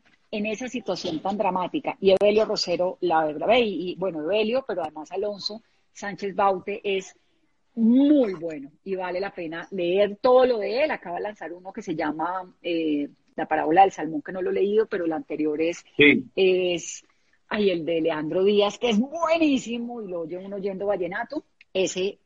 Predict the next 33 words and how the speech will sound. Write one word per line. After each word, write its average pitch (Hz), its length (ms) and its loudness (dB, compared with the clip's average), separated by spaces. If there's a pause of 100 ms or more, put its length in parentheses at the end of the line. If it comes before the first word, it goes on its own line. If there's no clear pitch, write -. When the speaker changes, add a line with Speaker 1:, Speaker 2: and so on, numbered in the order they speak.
(140)
Speaker 1:
me 170 100 -4
parece 156 480 -2
que, 165 340 -2
que, 156 240 -4 (140)
que - 120 -6
hay 151 60 0
que - 100 -4
meterlo 165 420 2
ahí. 139 160 0
<laughs> 254 80 10 (2500)
Speaker 2:
Lo 131 200 4
oye-, - 260 2 (180)
oyendo 151 800 6
vallenato, 170 680 6
disfrutando 156 640 0
con 170 160 2
el 143 140 -4
va-, 135 160 2
además 151 480 8
que 196 180 4
los 160 260 6
libros 180 520 4
que 147 180 0
te 151 140 -2
llevan 165 380 4
a 156 80 4
sentir 151 400 -8 (260)
cosas, 123 600 6 (120)
otras 175 340 8
sensaciones, 147 760 6
como 117 200 -4
el 107 60 2
olfato, 107 760 6